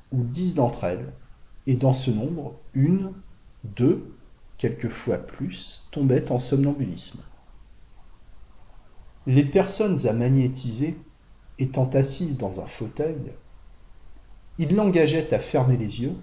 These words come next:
et à se recueillir.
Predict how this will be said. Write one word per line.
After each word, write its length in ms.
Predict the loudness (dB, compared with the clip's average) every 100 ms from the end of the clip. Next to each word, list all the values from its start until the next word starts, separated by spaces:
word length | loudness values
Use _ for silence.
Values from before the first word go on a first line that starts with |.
| -16 -20 -20 -20 -20 -20 -20 -20 -20 -20 -20 -20 -20 -20 -20 0
et 140 | 4
à 60 | 4
se 180 | 2 -4
recueillir. 420 | -4 -6 -8